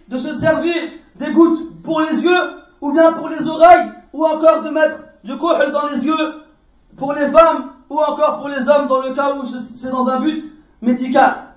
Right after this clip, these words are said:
Même s'il sent par la suite le goût de cela dans sa gorge, ça n'a pas d'incidence sur son jeûne. Pourquoi ? Parce que la voie de l'oreille ou de l'œil ne sont pas des accès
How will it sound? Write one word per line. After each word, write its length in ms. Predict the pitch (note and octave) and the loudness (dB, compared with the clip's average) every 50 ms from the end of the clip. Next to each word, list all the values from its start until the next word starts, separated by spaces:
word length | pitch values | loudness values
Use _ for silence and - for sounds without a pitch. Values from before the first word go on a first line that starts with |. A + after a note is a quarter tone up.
| _ _ _ A3+ | _ _ _ 0
Même 280 | B3+ F4+ F#4 - - | 2 4 4 2 2
s'il 260 | - F4 F4 - - | 2 2 2 2 2
sent 320 | - - F#4 F#4 F4+ E4+ - | 0 0 2 4 4 4 2
par 160 | D#4+ D#4 D#4 | 0 -2 0
la 160 | E4 D#4 - | -2 -2 -2
suite 420 | - D#4+ F#4 F4+ F4+ - - - - _ _ _ _ | -2 -2 -2 -2 -2 -4 -8 -14 -20 _ _ _ _
le 240 | A#3 B3 D#4 D#4+ D#4+ | -10 -8 -6 0 6
goût 380 | E4 F4+ F4 F4 - - - - | 8 8 8 8 6 0 -8 -10
de 80 | - | -10
cela 380 | D4 D4+ D#4 D#4+ D#4+ E4 E4 D#4 | -10 -8 -6 2 4 4 4 4
dans 140 | D4+ D4+ B3+ | 2 -2 -2
sa 180 | - D4+ C#4+ | 0 0 4
gorge, 320 | C#4+ E4 F4+ F4 - - - - - - _ _ _ | 6 8 8 8 6 4 -2 -12 -18 -20 _ _ _
ça 120 | - C#4 C#4+ | -2 0 0
n'a 140 | C#4+ C#4 | 0 -2
pas 480 | C#4 C#4+ D4+ D4+ C#4+ - - - - _ _ _ | 0 2 2 2 2 0 -4 -10 -18 _ _ _
d'incidence 760 | F#3+ C4 C4 B3+ - B3+ B3 C4 C4 C4+ C4+ C4 - - - - - _ _ | -6 -6 -6 -6 -6 -6 -4 -2 0 0 0 -2 -6 -10 -14 -20 -20 _ _
sur 220 | - B3+ C4 - | -12 -10 -8 -8
son 180 | - - C4+ B3+ | -8 -6 -4 -2
jeûne. 300 | B3 C#4+ C#4+ B3+ A3+ A3 | 0 2 2 2 0 -2
Pourquoi ? 520 | C4+ C4+ - C#4+ E4 F4 F4+ F4 - - - - - _ _ - | -6 -8 2 6 8 8 8 8 4 -2 -8 -16 -20 _ _ 2
Parce 200 | C4 C#4 - - | 2 2 2 0
que 80 | D4+ | -2
la 200 | D#4 D#4 D#4+ C4+ | 2 2 2 2
voie 260 | D#4+ D#4+ E4 E4 D#4 D#4 | 4 6 6 6 4 2
de 100 | D#4 D#4 | -2 -4
l'oreille 420 | D#4 D#4 D4+ E4 D#4+ C#4 C#4+ C4+ D4 | -6 0 2 2 2 2 0 -4 -8
ou 80 | C#4+ | -8
de 100 | B3 D4+ | -8 -4
l'œil 400 | D4+ D4+ E4 F4+ E4+ D4 A#3+ G#3 - - _ _ - | 4 6 8 8 8 6 2 -6 -14 -18 _ _ -12
ne 100 | B3 C#4 | -10 -10
sont 240 | G#3+ A#3+ D4 D4 G#3+ | -10 -10 -10 0 2
pas 440 | D#4+ E4 D4+ C4+ - - - - - F#3 | 4 6 6 4 2 -2 -8 -14 -18 -14
des 180 | A#3 - A3+ D4 | -12 -6 -4 -2
accès 300 | D4 D4 - - C#4 | -2 -2 -4 -4 -2